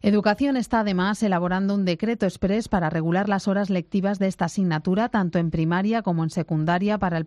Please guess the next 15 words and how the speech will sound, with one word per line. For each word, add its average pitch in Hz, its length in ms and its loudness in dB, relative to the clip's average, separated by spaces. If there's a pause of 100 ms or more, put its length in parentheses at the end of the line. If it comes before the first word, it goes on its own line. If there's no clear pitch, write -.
(120)
próximo 202 360 -2
curso, 180 440 0 (340)
de 208 120 2
manera 247 320 0
que 226 100 0
no 220 80 2
haya 220 220 0
problemas 190 500 0
a 214 80 0
partir 170 300 -2
del 165 140 0
próximo 170 420 0
mes 175 160 -2
de 170 80 -2
septiembre 180 580 -2